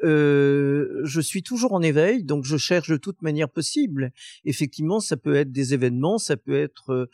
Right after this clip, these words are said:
dans les journaux, euh, ça peut être l'actualité, ça peut être, euh, dans des livres, dans les sciences, euh, dans la biotechnologie, dans les, la, la, la génétique, euh, dans, euh, t-,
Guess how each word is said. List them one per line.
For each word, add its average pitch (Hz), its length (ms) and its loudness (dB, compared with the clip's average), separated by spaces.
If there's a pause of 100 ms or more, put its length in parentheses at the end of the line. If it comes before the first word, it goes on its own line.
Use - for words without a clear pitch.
(260)
dans 139 240 2
les 147 160 4
journaux, 151 680 2
euh, 131 440 4 (260)
ça - 200 -2
peut 165 120 -2
être 151 200 2
l'actualité, 156 920 0
ça 156 280 -2
peut 147 220 -4
être, 151 420 0
euh, 143 220 0 (360)
dans 143 140 -2
des 135 160 -2
livres, 190 400 -4
dans 147 160 0
les 139 100 0
sciences, 202 760 -2
euh, 127 500 0
dans 139 160 -4
la 147 100 2
biotechnologie, 156 1200 -2
dans 190 120 2
les, 139 380 2 (400)
la, 139 680 2
la, 139 440 -2
la 147 220 4
génétique, 143 800 0
euh, 143 360 6
dans, 143 540 0 (560)
euh, 170 220 2 (140)
t-, 180 280 -4